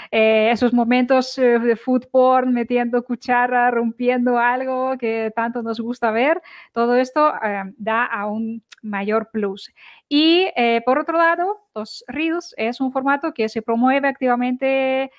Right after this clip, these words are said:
eh, por Instagram y por esto justamente está incluido en esta lista. ¿Por qué? Porque te ayuda a que más personas te descubran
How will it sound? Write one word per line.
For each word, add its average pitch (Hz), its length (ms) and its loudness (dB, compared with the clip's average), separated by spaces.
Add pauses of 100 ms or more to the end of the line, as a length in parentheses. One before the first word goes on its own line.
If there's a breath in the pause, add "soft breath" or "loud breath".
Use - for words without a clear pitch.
(220 soft breath)
eh, 202 340 -2
por 220 140 0
Instagram 302 560 -2
y 240 80 -8
por 220 180 -2
esto 247 200 -6
justamente 220 440 -8
está 208 220 -8
incluido 214 380 0
en 208 100 -2
esta 214 220 -4
lista. 254 320 -2
¿Por 208 180 -8
qué? 302 220 2 (340 soft breath)
Porque 220 300 -2
te 226 160 0
ayuda 330 600 0 (380)
a 262 380 -2
que 262 300 -4
más 240 360 -4
personas 254 540 -6
te 220 120 -4
descubran 320 800 -2